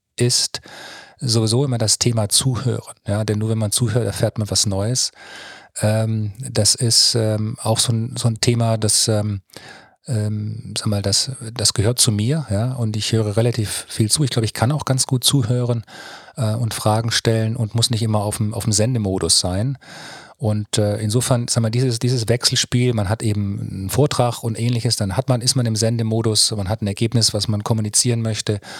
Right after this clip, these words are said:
Aber ganz häufig, insbesondere eingangs mit den Personen, die du erwähnt hast oder wo du mich gefragt hast, mit wem ich meinen Tag so verbringe, äh, gehört eben auch dazu,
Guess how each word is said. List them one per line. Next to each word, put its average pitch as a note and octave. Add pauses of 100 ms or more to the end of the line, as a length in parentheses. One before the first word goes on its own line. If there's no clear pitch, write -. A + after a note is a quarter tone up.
(160)
Aber G#2+
ganz B2+
häufig, B2+
insbesondere A#2+
eingangs A2
mit G#2+
den G2+
Personen, A2
die G#2+
du G#2
erwähnt A2
hast A2+
oder G2+
wo G#2
du G2+
mich F#2
gefragt A2+
hast, G#2+
mit G2
wem G2+
ich -
meinen F#2
Tag C#3
so C3+
verbringe, A2 (720)
äh, A#2
gehört A2+
eben A2
auch A2
dazu, B2